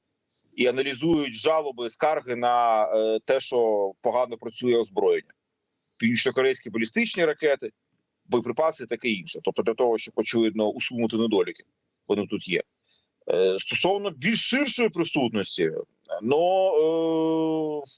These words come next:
тут питання складне. Бо, е, по-перше, скільки їх буде? Чим більше їх буде, е, тим більше там, е, буде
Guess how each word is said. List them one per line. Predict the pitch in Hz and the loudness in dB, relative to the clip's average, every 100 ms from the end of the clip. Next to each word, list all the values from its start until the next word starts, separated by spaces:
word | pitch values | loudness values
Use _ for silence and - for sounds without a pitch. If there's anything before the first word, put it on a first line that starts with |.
| _ _ _ _ | _ _ _ _
тут | - - - | -2 -2 -2
питання | - 170 190 175 170 160 156 | -4 0 0 0 0 2 2
складне. | 143 196 170 151 92 - _ _ _ _ _ _ _ | 0 -2 -2 -2 -2 -4 _ _ _ _ _ _ _
Бо, | 104 135 131 131 110 | 0 2 2 0 0
е, | 95 - 113 | -4 -6 -6
по-перше, | 127 220 202 | -2 -2 -4
скільки | - - 220 185 | -8 -2 -2 -2
їх | 208 123 | -4 -4
буде? | 110 98 82 _ _ _ _ _ - | -10 -6 -6 _ _ _ _ _ -4
Чим | - 113 | 0 2
більше | 139 202 196 | 0 0 0
їх | 190 | 0
буде, | 139 202 214 165 117 92 | 0 0 2 2 2 -2
е, | 104 104 90 67 - 87 85 - | -4 -4 -6 -8 -12 -18 -18 -2
тим | 143 139 | -2 0
більше | 123 196 - 165 | -2 -2 0 0
там, | 165 156 151 | 0 0 2
е, | 143 135 131 123 123 120 | 2 4 2 0 -4 -4
буде | 135 147 139 | -2 0 0